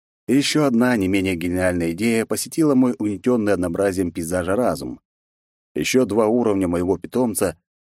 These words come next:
и я не смогу полноценно летать, но это не значит, что он сам летать не может. Полчаса с перерывом в час может вполне. Надеюсь, эта его способность поможет ему в ускоренном темпе прокачать эти два недостающих уровня.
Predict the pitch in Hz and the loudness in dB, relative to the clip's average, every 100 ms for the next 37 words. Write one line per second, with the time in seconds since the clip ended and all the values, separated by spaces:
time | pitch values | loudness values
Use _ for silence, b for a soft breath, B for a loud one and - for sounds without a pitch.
0 | _ - 113 156 151 143 135 113 104 139 | _ -2 2 2 2 2 0 -2 0 -2
1 | 120 120 110 - 117 113 123 - 135 85 | 0 0 0 0 0 0 0 -2 -4 -4
2 | - _ _ _ 92 90 85 90 92 131 | -12 _ _ _ 0 0 0 -2 0 0
3 | 160 80 - 95 90 - 82 82 80 80 | 0 -4 -6 -4 -2 -2 -2 -2 -2 -4
4 | 85 98 65 62 _ _ _ _ _ _ | -2 -4 -4 -10 _ _ _ _ _ _
5 | _ _ _ 85 87 - - 101 101 - | _ _ _ -4 -4 -4 -2 0 0 -4
6 | - 85 87 92 82 78 - 113 110 - | -6 -4 0 0 0 -4 -4 -2 -2 -8
7 | _ _ - 170 160 143 - 156 120 69 | _ _ -4 -2 -2 -2 -2 0 0 -2
8 | - _ _ _ _ _ _ _ 113 131 | -8 _ _ _ _ _ _ _ 0 2
9 | 147 131 123 120 117 98 104 - 107 95 | 2 2 0 0 0 -2 -4 -2 -2 -2
10 | - 95 117 104 90 95 90 82 - 95 | -4 0 0 0 -4 -2 -2 -4 -4 -2
11 | 87 78 117 107 90 85 - _ - - | -4 -4 -2 -2 -2 -6 -8 _ -6 -2
12 | 110 - 113 87 82 87 87 80 78 87 | 0 0 -2 -4 -4 -2 0 -2 -2 -4
13 | 80 - - 76 65 58 | -4 -2 -2 -2 -6 -12